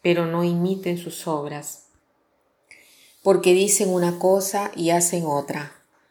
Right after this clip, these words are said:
Hacen fardos muy pesados y difíciles de llevar y los echan sobre las espaldas de los hombres, pero ellos ni con el dedo los quieren mover. Todo lo hacen para que los vea la gente.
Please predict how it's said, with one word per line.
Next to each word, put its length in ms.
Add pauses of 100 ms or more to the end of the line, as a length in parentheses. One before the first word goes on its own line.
(440)
Hacen 340
fardos 520
muy 180
pesados 680
y 60
difíciles 680
de 100
llevar 520
y 120
los 240
echan 340
sobre 280
las 200
espaldas 600
de 80
los 260
hombres, 560 (540)
pero 240
ellos 380
ni 100
con 200
el 160
dedo 420
los 220
quieren 320
mover. 500 (1040)
Todo 320
lo 180
hacen 580
para 300
que 300
los 260
vea 220
la 120
gente. 840